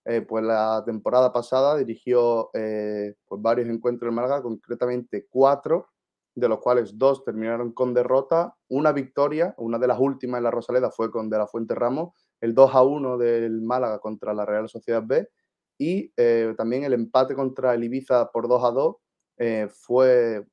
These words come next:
pues, uno de los partidos que dirigió del Málaga el año pasado.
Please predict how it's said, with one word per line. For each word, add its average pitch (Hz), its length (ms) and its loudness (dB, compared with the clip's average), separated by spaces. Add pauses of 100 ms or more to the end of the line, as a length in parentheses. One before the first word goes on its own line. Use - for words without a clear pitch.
pues, 107 260 -8
uno 113 220 -6
de 110 80 -4
los 110 100 -4
partidos 117 400 -6
que 127 100 -2
dirigió 110 360 -4
del 110 100 -4
Málaga 117 280 -2
el 110 60 0
año 104 120 -6
pasado. 104 500 0